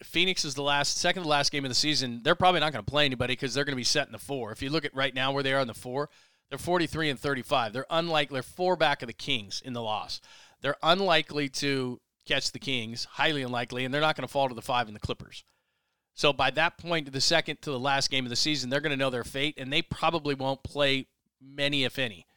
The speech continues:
or very much, even if they play him. Chris Paul's older and injury prone.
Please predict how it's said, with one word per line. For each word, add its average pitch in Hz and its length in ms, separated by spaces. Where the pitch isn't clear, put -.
or 143 200
very 139 300
much, 123 500
even 160 260
if 151 100
they 117 120
play 143 240
him. 104 180
Chris - 180
Paul's 143 440
older 139 300
and 135 100
injury 135 280
prone. 123 380